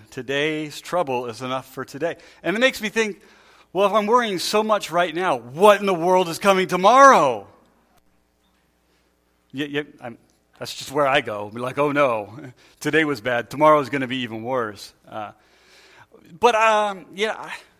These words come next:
I worry. Do you guys ever, ever worry much? I, it, it affects the things that I do. It affects how I pack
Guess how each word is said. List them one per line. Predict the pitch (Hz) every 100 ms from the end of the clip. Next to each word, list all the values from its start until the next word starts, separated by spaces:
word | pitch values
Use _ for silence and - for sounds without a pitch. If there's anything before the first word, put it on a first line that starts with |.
| _ -
I | 165
worry. | 123 110 104
Do | 113
you | 185
guys | 214 208 185
ever, | 180 190 185 -
ever | 156 160 165
worry | 156 160 160
much? | 156 156 156 - - _ 160
I, | 165 _ _ _ _ _
it, | 180 175 - -
it | 165
affects | 151 - 220 - -
the | 165
things | - 190 180
that | 165 135
I | 127
do. | 131 131 110 -
It | 147
affects | 147 202 196 - - _ _
how | - 160 139
I | 123
pack | - - 101 - -